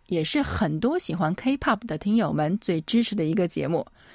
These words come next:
那因为我们这个节目呢，是紧跟着 K-pop 的潮流，所以呢，就像您的朋友说的那样啊，总是能把最新也最有人气的歌曲送给大家，让大家一次听个够。在这里呢，也要感谢您将我们的节目介绍给您的朋友。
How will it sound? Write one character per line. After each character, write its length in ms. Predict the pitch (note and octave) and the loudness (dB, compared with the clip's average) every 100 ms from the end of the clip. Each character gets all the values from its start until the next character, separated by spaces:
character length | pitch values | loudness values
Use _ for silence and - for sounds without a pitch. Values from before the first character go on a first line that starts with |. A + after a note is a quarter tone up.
| - - | -20 0
那 100 | A#3+ | 2
因 120 | E4+ | 4
为 80 | D#4 | 4
我 80 | |
们 100 | E3 | 2
这 100 | G3 | 0
个 80 | A#3 | 0
节 160 | E3 D#3 | 0 -2
目 160 | F3+ | 0
呢， 220 | E3+ D3+ E3+ | 2 2 0
是 340 | - F3 D3+ | 0 2 2
紧 340 | - D3+ D3 D3+ | 0 -2 -2 0
跟 260 | A3 D4 | 2 2
着 220 | E4 F#3 D#3+ | 2 0 0
K-pop 500 | - A3 A#3 G3+ A3+ | 0 0 2 -2 -2
的 120 | D3+ | -6
潮 260 | - D3 | 0 2
流， 340 | A3 F3 C3+ F#3+ - _ | 4 2 0 -4 -10 _
所 160 | - A3+ | -2 0
以 80 | |
呢， 140 | D#3+ F3 - - - | 0 -4 -8 -20 -10
就 140 | - C4 | 0 2
像 160 | B3 | 4
您 100 | E3+ | 4
的 80 | G3 | 2
朋 140 | F#3+ | 2
友 80 | F#3+ | 2
说 160 | D#3 G3 | 2 0
的 100 | A3 | 0
那 140 | F3 | 0
样 160 | C#3 - | -2 -4
啊， 180 | - - - - - | -6 -12 -20 -20 -4
总 200 | - F#3+ | 0 2
是 140 | A#3 E4+ | 4 4
能 120 | A3+ | 4
把 160 | B3+ | 0
最 200 | F3+ A3 | 0 0
新 260 | G#3 - E4 G#4 | 0 0 0 0
也 180 | G#3 D#3+ | 0 0
最 160 | - G3+ | 0 2
有 120 | D#3+ | 2
人 240 | D#3+ D3+ | 0 0
气 200 | G#3+ A#3 | 0 0
的 100 | D#3+ | 0
歌 160 | E3 F#3+ | 0 -2
曲 100 | D#3+ | 0
送 220 | - E3 | -2 -2
给 100 | C#3+ | 0
大 160 | D#3 D3+ | -2 0
家， 240 | F#3 G3+ - | 0 -2 -4
让 200 | E3 D#3+ | -8 -4
大 100 | D3 | -4
家 160 | D3 C#3+ | -4 -4
一 240 | D#3+ D#3+ F#3 | -2 -2 -2
次 220 | - G#3 | 2 2
听 180 | G#3 F#3+ | 2 -2
个 100 | E3+ | 0
够。 220 | F3 - _ _ _ - - - - - - - - | 0 -2 _ _ _ -20 -20 -20 -20 -18 -18 -18 -2
在 100 | E4+ | 0
这 140 | E4+ | 4
里 120 | D4+ C4+ | 4 6
呢， 60 | |
也 60 | B3 | 6
要 140 | A3+ | 6
感 180 | A#3 F#3+ | 4 2
谢 160 | - A3 | 2 2
您 180 | G3+ | 2
将 220 | G#3+ A#3 A3+ | 2 4 4
我 80 | |
们 100 | D#3 | 2
的 60 | E3+ | -2
节 180 | F3 E3+ | 0 2
目 120 | F#3+ | 4
介 120 | - | 2
绍 200 | G3+ F3+ | 2 2
给 100 | D#3+ | 2
您 160 | D#3 E3 | 2 2
的 80 | E3+ | 2
朋 300 | F#3+ D#3+ G#3+ | 2 4 6
友。 180 | D#3 | 4